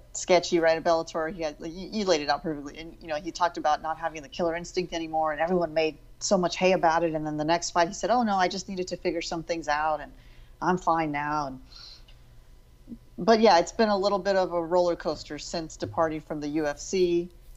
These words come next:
and still he was Bellator champion. Um, but I, I was wondering, like, is it confidence? Is it desire? Is it skill set? Like, what's the shortcoming here?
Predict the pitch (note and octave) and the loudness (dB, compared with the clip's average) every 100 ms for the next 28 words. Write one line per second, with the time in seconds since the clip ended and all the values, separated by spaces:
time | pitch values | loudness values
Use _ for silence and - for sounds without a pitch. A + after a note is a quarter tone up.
0 | - G#3 A#3 - C5 B4 A3+ D#3+ D#3+ F3 | -2 0 0 4 6 6 4 -2 -4 -2
1 | D3 C#3+ E3 D3 D#3+ C#3 C#3 C3 - - | -4 -4 -10 -8 -8 -10 -10 -12 -12 -16
2 | - - - - - - - F#3+ F#3 F#3 | -20 -20 -20 -20 -20 -10 0 0 2 -2
3 | F3+ - - G#3 G3+ G3+ F#3+ G#3 G#3 G3+ | -6 -12 -4 2 6 4 2 -6 -6 -10
4 | A3 B3+ A3+ G3+ F3 E3+ E3+ E3 - - | -10 -8 -10 -10 -10 -8 -8 -10 -20 -20
5 | - - - - - - - G#3 F#3+ F3+ | -20 -20 -20 -20 -20 -14 -8 -6 -4 -6
6 | - C#4 C#4 C#4 C4 B3+ B3 A#3 - F3 | -4 -2 0 2 2 2 -2 -4 -6 -4
7 | F3 E3+ D#3 G#3+ A3 A3 G#3+ G#3 G#3 - | -2 0 4 6 6 4 0 -2 -4 -12
8 | - - - - - - - G3+ F#3+ F3+ | -20 -20 -20 -20 -20 -20 -6 0 0 2
9 | F#3 F3 - - G3+ G3+ G3+ G#3+ G3 F#3+ | 0 0 -4 -2 0 0 0 4 4 4
10 | F#3 - E3+ E3 F3 G3+ G3+ - F3+ F#3+ | 0 -2 -4 -2 2 2 0 -6 -2 0
11 | F#3 - F3 E3 E3 E3+ D#3 D#3 | 0 0 -4 -4 -4 -4 -2 -4